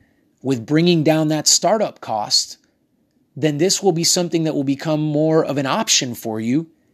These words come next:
And before you know it, you'll begin doing those things that you would like to be doing.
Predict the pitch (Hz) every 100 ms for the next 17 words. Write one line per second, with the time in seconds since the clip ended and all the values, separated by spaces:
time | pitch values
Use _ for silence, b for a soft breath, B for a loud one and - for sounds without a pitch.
0 | _ _ _ - 151 151 - 190 196 180
1 | 214 254 156 147 233 208 135 185 196 160
2 | 202 262 180 147 147 175 175 170 - 247
3 | 226 175 139 156 143 151 143 143 147 135
4 | 135 143 240 -